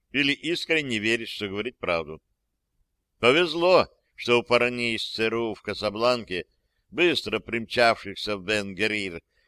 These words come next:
оказался в наличии этот аппарат. Ещё один протокол допроса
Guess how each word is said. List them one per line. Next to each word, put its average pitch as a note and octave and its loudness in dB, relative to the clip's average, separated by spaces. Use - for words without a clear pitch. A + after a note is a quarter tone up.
оказался B2 0
в - -6
наличии A2+ -4
этот G2+ -4
аппарат. F2 -2
Ещё D3 4
один C3+ 0
протокол B2 0
допроса A2 -2